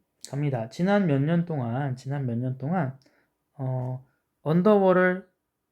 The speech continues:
Photo-, Photographer, 자, 수중 사진작가, 이 사람은 has promoted, promote, 홍보하다는 뜻이 있습니다. 홍보했습니다. 뭐를요? The culture of 제주 해녀 worldwide.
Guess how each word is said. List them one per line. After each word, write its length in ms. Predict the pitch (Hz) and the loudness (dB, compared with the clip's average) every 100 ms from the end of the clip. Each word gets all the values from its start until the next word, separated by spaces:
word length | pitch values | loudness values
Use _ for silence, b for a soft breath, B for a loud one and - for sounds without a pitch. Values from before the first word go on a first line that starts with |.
| _ _ _ _ _ _ | _ _ _ _ _ _
Photo-, 300 | - 151 - | 0 0 0
Photographer, 920 | 147 135 170 147 127 - 113 143 202 - b b b | -6 -2 0 2 -2 -4 -6 -4 -4 -8 b b b
자, 120 | - | -16
수중 760 | - - 208 202 196 208 214 208 | -14 -8 -4 -2 -2 -2 0 0
사진작가, 920 | 175 165 156 135 120 113 113 160 175 - | -2 -2 -2 -4 -6 -6 -2 -2 -4 -6
이 40 | |
사람은 520 | 135 131 131 202 143 127 b b b - | -2 0 2 2 0 -4 b b b -6
has 280 | 190 - | -6 -8
promoted, 680 | - 170 143 123 - 113 110 | -8 -4 -2 -4 -6 -10 -10
promote, 560 | - 208 185 170 - 202 | -6 -2 0 -2 -2 -2
홍보하다는 640 | 185 196 196 175 160 139 | -2 -2 0 0 0 -2
뜻이 220 | 139 131 | -6 -8
있습니다. 480 | 117 - 110 110 110 | -12 -10 -10 -8 -8
홍보했습니다. 920 | 143 185 185 165 - 135 127 120 113 | -6 -2 0 0 -2 -6 -4 -4 -6
뭐를요? 540 | 107 120 123 120 190 220 B B B | -4 -4 -2 0 0 0 B B B
The 160 | - 135 | -10 -8
culture 480 | - 226 226 220 220 | 0 0 0 2 2
of 200 | 139 135 | 2 0
제주 400 | 135 139 135 170 | 0 -2 0 -2
해녀 440 | 160 127 143 190 190 | 0 -2 -2 -2 -2
worldwide. 880 | 135 143 160 - 131 123 110 104 127 | 0 0 -2 -4 -4 -2 -4 -10 -14